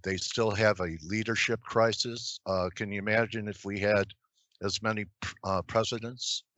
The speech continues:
as they have prime ministers in such a short period of time?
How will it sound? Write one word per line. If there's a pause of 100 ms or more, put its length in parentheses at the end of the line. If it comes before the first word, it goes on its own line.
as
they
have (500)
prime
ministers (420)
in
such
a
short
period
of
time?